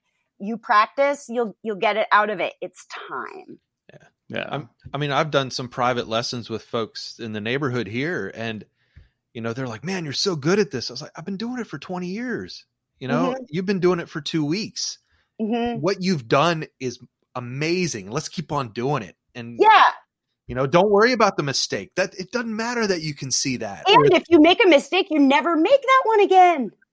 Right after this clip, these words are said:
Speaker 2: You'll, you'll,
Speaker 3: Or
Speaker 2: you'll
Speaker 3: you do. <laughs>
Speaker 1: Or
Speaker 2: Yeah.
Speaker 1: you do. Or you're, or you're like,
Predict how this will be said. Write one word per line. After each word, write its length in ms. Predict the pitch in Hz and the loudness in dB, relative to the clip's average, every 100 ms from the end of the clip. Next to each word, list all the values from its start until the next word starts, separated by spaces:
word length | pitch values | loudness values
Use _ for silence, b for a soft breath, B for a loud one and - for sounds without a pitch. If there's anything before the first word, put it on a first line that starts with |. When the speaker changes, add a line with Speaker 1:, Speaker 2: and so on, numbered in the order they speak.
| - | 0
Speaker 2:
You'll, 220 | 185 208 | 0 0
you'll, 340 | 165 190 202 180 | 2 4 6 6
Speaker 3:
Or 120 | 180 | 4
Speaker 2:
you'll 60 | 190 | 6
Speaker 3:
you 80 | 170 | 2
do. 360 | 113 170 131 113 - - | 4 4 6 2 -2 -10
<laughs> 160 | - | 2
Speaker 1:
Or 80 | 302 | 6
Speaker 2:
Yeah. 200 | 403 480 | 8 10
Speaker 1:
you 260 | 370 302 208 | 8 6 2
do. 260 | 302 311 277 | 6 6 6
Or 220 | 339 392 427 | 6 6 6
you're, 280 | 370 320 b b b - | 2 0 b b b 2
or 180 | 311 370 | 4 6
you're 220 | 370 302 | 4 4
like, 260 | 277 254 | 4 4